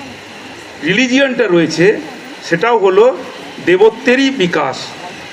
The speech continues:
এটা মাথায় রেখেই এই দুর্গাপুর সামাজিক এগিয়ে যাচ্ছে। আমি দুটো প্রোগ্রামে এসে সেটা বুঝলাম এবং খুব ভালো লাগলো। যাই হোক,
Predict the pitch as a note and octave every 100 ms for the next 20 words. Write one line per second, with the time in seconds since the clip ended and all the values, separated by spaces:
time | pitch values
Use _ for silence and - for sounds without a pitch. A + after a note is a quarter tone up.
0 | - - F#3+ G#3 B3+ G3+ F3 G#3 A3 G3+
1 | F#3 A3+ G#3+ C3+ - - - - - -
2 | - G3+ G3+ E3+ - G3 F3+ G#3+ G#3+ F#3
3 | F#3+ F#3 F3 G3 - - - F3+ F3+ G#3
4 | G3+ F#3 - F#3 A3+ - - - - -
5 | D#3 G3 G3+ E3+ F#3+ G3+ G3 F#3+ E3+ G3
6 | G3 F#3+ F3 G3 F#3+ F3+ E3+ E3+ E3+ E3+
7 | G3 D#4+ - - - - - - F3 F#3+
8 | F3 F#3 G3 C3+ E3 F3+ E3+ D#3 E3 G#3+
9 | - - - - - - - - - -
10 | - - - E3+ A3+ A3 A#3 B3+